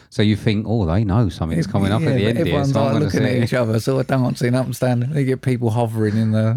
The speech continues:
Speaker 1: I must
Speaker 2: area.
Speaker 1: admit, I have noticed that
Speaker 2: Yeah.
Speaker 1: quite a bit recently. Excellent. All right then, mate. So my one is too much character building in slasher films.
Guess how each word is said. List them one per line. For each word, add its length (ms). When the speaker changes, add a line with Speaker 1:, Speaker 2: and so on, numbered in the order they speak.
Speaker 1:
I 120
must 180
Speaker 2:
area. 120
Speaker 1:
admit, 260
I 180
have 140
noticed 360
that 240
Speaker 2:
Yeah. 180
Speaker 1:
quite 180
a 40
bit 240
recently. 560
Excellent. 580
All 200
right 80
then, 140
mate. 240
So 160
my 280
one 400
is 460
too 520
much 380
character 560
building 560
in 240
slasher 580
films. 720